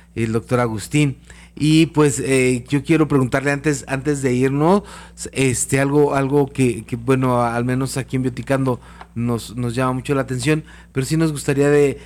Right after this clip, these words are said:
de preguntarte sobre esta experiencia. Esto es algo nuevo y diferente a lo que haces normalmente. Aquí queremos divulgar ciencia y este programa ha nacido de aquí del centro, pero es para que ustedes,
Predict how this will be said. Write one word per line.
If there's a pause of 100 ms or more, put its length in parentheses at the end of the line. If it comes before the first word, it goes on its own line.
(140)
de
preguntarte
sobre
esta
experiencia. (220)
Esto
es
algo
nuevo
y
diferente
a
lo
que
haces (260)
normalmente. (180)
Aquí
queremos
divulgar
ciencia (240)
y
este
programa
ha
nacido
de
aquí
del
centro, (400)
pero
es
para
que
ustedes,